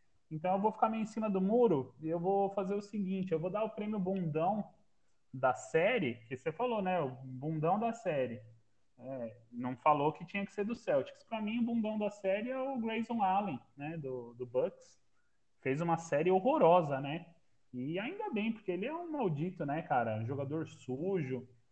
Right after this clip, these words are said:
já machucou outros jogadores. É,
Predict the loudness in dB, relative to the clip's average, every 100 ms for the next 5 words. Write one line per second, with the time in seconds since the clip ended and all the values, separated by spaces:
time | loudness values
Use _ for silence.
0 | _ -8 -4 -2 -2 -4 -12 -8 -2 -2
1 | -2 -4 -8 -4 -2 -2 0 2 2 0
2 | -8 _ _ _ _ _ -14 -10 -10